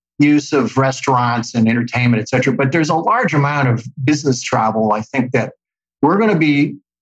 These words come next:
uh, resizing going into the future. And th-, that's gonna take, uh, take a bit of a, uh, an adjustment for,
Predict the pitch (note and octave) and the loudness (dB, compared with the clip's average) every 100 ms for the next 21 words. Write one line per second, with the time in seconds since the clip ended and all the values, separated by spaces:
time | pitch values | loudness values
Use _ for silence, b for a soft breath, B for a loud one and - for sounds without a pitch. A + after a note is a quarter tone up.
0 | - C3 B2 A#2+ B2 C#3 D#3+ - D3+ D#3+ | -2 0 2 0 0 0 0 -2 -4 -2
1 | C3+ B2+ A#2 A#2+ A#2+ A#2+ A#2 A#2 A2+ A#2+ | 0 2 2 2 2 0 0 0 0 2
2 | C3 C3 - G#2+ - _ _ _ - C#3+ | 2 2 -2 -8 -12 _ _ _ -4 0
3 | C#3+ - G3+ F#3+ - G#3+ F#3+ - E3+ C#3 | 0 0 0 0 0 -2 0 0 -2 -4
4 | - - D#3+ C#3 D3 D3 D#3 C#3+ D3 D3 | -10 -2 0 2 0 0 0 2 2 2
5 | C3 B2+ A#2+ A#2+ _ _ _ - C3 B2 | 2 0 0 -4 _ _ _ 0 2 2
6 | B2+ C3+ C3+ D3+ D3+ - B2 A2+ - B2 | 2 2 0 0 -2 -2 -2 0 0 0
7 | A#2 A#2 - | 0 -4 -8